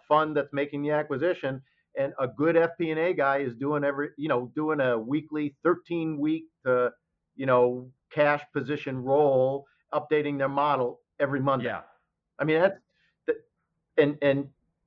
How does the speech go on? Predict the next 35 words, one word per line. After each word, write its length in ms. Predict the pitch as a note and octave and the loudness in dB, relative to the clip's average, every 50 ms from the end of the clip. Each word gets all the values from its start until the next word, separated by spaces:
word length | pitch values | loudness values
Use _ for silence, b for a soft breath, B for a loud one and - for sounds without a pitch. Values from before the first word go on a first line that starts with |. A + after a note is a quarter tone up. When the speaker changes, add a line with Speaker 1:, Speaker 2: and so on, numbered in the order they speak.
| _ _ _ _ _ _ _ - | _ _ _ _ _ _ _ -6
Speaker 1:
you 100 | C#3+ C3+ | -2 0
know, 200 | C3+ C3 B2+ - - C3 | 0 0 0 -2 -8 -6
we 220 | D3 F3 F#3 F#3 | -4 -4 -2 -2
will, 320 | E3+ D3 D3 C3+ C#3+ C#3+ - B2 | -4 -4 -4 -4 -4 -6 -4 0
we 100 | G3 A#3 | 2 4
don't 160 | G3 D#3 D3+ | 4 4 4
have 140 | D#3 - - | 2 2 0
to 60 | C3 | 0
worry 240 | C3 F3+ F#3+ D#3 C3+ | 2 4 4 4 4
about 240 | A#2 A#2+ A#2 - | 2 0 0 0
that 180 | - A#2+ A#2 - | 0 0 -2 -2
because 200 | - - C3+ A#2+ | -4 -6 -6 -4
we're 160 | A#2+ D#3 C#3+ | -2 -4 -2
never 240 | C#3 D3+ D#3 D3+ D#3 | -2 -2 -2 -2 -2
gonna 160 | C3 C#3+ C#3 | -2 -2 -2
run 220 | C3 C#3 C#3 C3+ A#2 | 0 0 2 2 0
out 100 | A2 A2+ | -2 -4
of 80 | - | -6
cash, 320 | _ - D#3 C3+ A2 G#2+ - | _ -4 -2 -2 -2 -4 -6
Speaker 2:
Right. 140 | C3+ A#2+ G#2 A2+ | -6 -6 -4 -4
Speaker 1:
right? 160 | A#2+ C3 D3 _ | -4 -6 -6 _
Because 280 | - A#2 - B2 A2+ - | -14 -10 -10 -8 -8 -6
we're 220 | C3 C3 B2 A2+ - _ _ _ _ _ _ - | -4 -4 -4 -4 -6 _ _ _ _ _ _ -2
funded 200 | - C#3 C#3+ C3+ | 0 0 0 2
by 120 | A#2 C3+ B2 | 2 2 2
the 80 | A#2+ | 2
taxpayers. 600 | A#2 - F3 E3+ - - - - A2+ A2 A2 A2 _ _ _ _ _ _ _ _ - | 2 2 2 2 2 0 -4 -4 -4 -4 -4 -6 _ _ _ _ _ _ _ _ 2
But 300 | - C#3 C3 C3 C3 - _ _ _ _ _ _ _ _ _ _ _ _ - | 4 6 6 4 2 -2 _ _ _ _ _ _ _ _ _ _ _ _ -6
it's 160 | D3+ - - | -6 -4 0
just 200 | F3+ F3+ F3+ - | 0 0 0 0
an 80 | D#3+ | 0
indicator 640 | E3+ G3 G#3+ F3+ - - C3 A#2+ A2+ A2 A#2+ A#2+ B2 A#2+ | 0 0 0 -2 -4 -2 -2 -2 -2 -2 -2 -4 -4 -2
that 260 | B2 B2+ B2 B2 B2 _ _ _ _ _ _ - | 0 0 0 0 -2 _ _ _ _ _ _ -4
understanding 600 | C#3 D#3 F#3 G3+ F#3+ G3 - F3+ E3+ E3 D#3+ D3 C#3 | -2 -2 0 -2 -2 -2 -2 -2 -2 -2 -2 -2 -4
the 100 | B2+ | -4